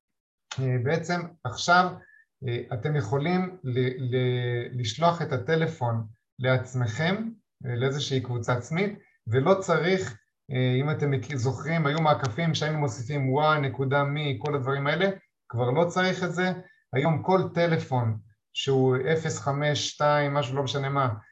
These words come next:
אה, שהוא מזוהה כמספר טלפון, אפשר ללחוץ עליו, ואז לשלוח, אה, אה, הודעה או לחייג.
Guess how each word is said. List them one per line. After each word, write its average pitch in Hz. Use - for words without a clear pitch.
אה, 120
שהוא 131
מזוהה 135
כמספר 139
טלפון, 180
אפשר 143
ללחוץ 131
עליו, 190
ואז 147
לשלוח, 147
אה, 123
אה, 120
הודעה 135
או 151
לחייג. 131